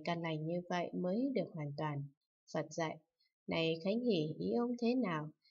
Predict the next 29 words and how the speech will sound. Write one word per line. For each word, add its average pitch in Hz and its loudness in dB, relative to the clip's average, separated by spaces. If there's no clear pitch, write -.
Nếu 202 2
Địa 180 4
Bát 226 0
Nhã 226 2
Ba 196 0
La 180 2
Mật 156 -4
Đa, 185 0
thì 175 4
có 208 0
thể 185 4
hồi 170 2
hướng 180 0
trí 226 0
nhất 262 0
thiết 294 0
trí 214 0
một 247 2
cách 254 -2
chân 247 -2
chánh 220 -4
không?" 247 2
Khánh 170 0
Hỷ 180 4
bạch 151 -2
Phật, 156 -2
"Bạch 156 -4
Thế 160 -4
Tôn, 190 2